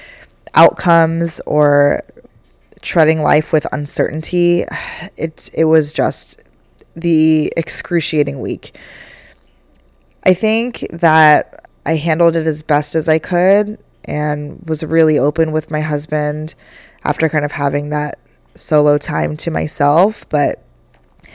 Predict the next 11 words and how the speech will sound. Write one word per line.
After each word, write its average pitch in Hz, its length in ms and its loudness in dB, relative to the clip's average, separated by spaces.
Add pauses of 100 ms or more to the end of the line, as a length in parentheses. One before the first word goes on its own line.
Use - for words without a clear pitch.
(920)
the 185 120 6
week 202 200 4
in 185 100 4
between 175 420 2
those 156 800 2
two 151 220 2
ultrasounds 143 720 0
was 151 140 -10
really, 151 300 -4
really 151 340 -4
hard 151 640 -2